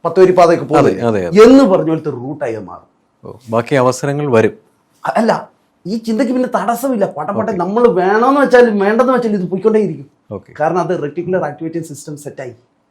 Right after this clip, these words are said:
Speaker 2: ഓക്കെ.
Speaker 1: അതാണ് ആർ ഐ എസ് ടി.
Speaker 2: Alright.
Speaker 1: ഈ ചിന്ത ഭയന്ന സാധനമാണെങ്കിൽ ഈ
Speaker 2: ആ.
Speaker 1: ഭയക്കുന്ന സാധനത്തെ നിങ്ങൾ പോലും അറിയാണ്ട് ഇത് ആകർഷിക്കും.
Speaker 2: ഉം,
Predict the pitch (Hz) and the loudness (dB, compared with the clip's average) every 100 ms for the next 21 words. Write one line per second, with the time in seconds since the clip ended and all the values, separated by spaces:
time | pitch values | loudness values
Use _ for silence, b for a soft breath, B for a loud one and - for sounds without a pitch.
0 | _ 104 98 - _ _ 120 147 147 139 | _ -14 -14 -20 _ _ -8 -6 -6 -6
1 | 147 143 120 113 - _ _ _ _ _ | -8 -10 -16 -18 -20 _ _ _ _ _
2 | _ _ 98 80 80 _ 175 254 339 - | _ _ -12 -12 -14 _ -6 0 0 -2
3 | 190 196 185 139 165 226 254 269 262 185 | -6 -4 -2 0 2 2 2 0 -2 -4
4 | 175 160 143 131 131 143 156 180 147 156 | -4 -4 -4 -4 -4 -6 -6 -2 -2 -2
5 | 190 185 139 131 139 147 160 208 226 226 | -4 -6 -8 -10 -8 -6 -4 0 0 2
6 | 240 202 160 156 160 135 113 113 110 - | 2 2 0 -4 -6 -4 -6 -8 -18 -20
7 | _ _ _ _ _ _ _ - 85 | _ _ _ _ _ _ _ -20 -20